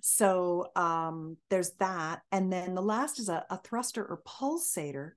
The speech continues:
which is an intravaginal stimulation that kind of goes in and out.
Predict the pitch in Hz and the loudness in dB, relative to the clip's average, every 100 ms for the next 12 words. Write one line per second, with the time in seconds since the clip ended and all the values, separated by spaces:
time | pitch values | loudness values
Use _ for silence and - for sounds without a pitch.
0 | - - - 202 202 202 185 185 185 180 | -20 -20 -2 4 4 4 2 0 0 -2
1 | - 190 214 233 - 220 202 190 196 196 | -2 0 2 2 2 0 2 2 0 -2
2 | 185 175 - - 196 196 190 175 170 180 | -4 0 -2 2 2 4 2 -2 -2 -2
3 | - 180 165 165 - - 175 165 170 165 | -4 -6 -4 -6 -8 -6 -4 -2 -4 -2
4 | 165 156 156 185 214 160 | -4 -2 -4 -2 -2 -4